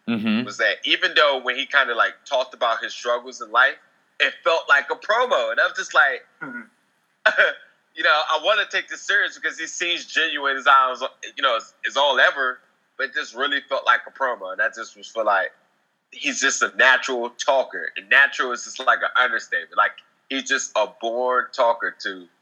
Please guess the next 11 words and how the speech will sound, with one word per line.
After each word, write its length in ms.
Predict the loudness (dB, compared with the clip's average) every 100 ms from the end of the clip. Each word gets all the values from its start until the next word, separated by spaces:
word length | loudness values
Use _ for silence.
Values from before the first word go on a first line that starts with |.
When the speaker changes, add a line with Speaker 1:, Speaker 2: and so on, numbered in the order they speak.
| _ _ _ 0
Speaker 2:
bless 320 | 4 4 2
anybody 360 | -6 0 4 4
around 420 | 4 2 2 0
him 120 | -2 -6
in 120 | -6
his 120 | -6
presence 680 | 0 0 0 -6 -16 -16 -20 _ _ _ _ _ -6
with 180 | -6 -2
his 180 | -4 -2
charisma, 720 | -4 0 0 0 -2 0 0 -2
and 680 | -2 -4 -2 -2 -4 -8